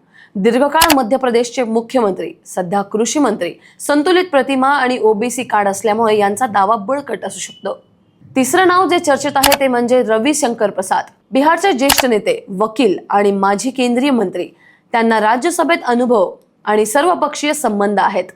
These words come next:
बिहारचं समीकरण महत्त्वाचं असल्याने उपसभापती हरिवंश नारायण सिंह हेही प्रबळ दावेदार आहेत. त्यांना उपराष्ट्रपती बनवून भाजप मित्रपक्षांना मोठं पद देत असल्याचा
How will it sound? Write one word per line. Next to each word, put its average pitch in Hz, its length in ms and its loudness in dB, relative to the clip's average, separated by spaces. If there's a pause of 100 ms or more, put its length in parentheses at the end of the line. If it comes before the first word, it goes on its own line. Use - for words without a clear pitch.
(400)
बिहारचं 269 460 0
समीकरण 320 580 2
महत्त्वाचं 247 640 0
असल्याने 214 400 -2 (100)
उपसभापती 285 800 -2 (260)
हरिवंश 277 380 0
नारायण 262 480 2
सिंह 220 280 -4 (240)
हेही 262 220 0
प्रबळ 233 400 0
दावेदार 190 400 2
आहेत. 190 220 -2 (640)
त्यांना 214 260 0
उपराष्ट्रपती 294 760 0
बनवून 262 460 2
भाजप 226 420 0
मित्रपक्षांना 269 800 -2
मोठं 226 360 0
पद 220 220 -2
देत 190 220 0
असल्याचा 233 480 -2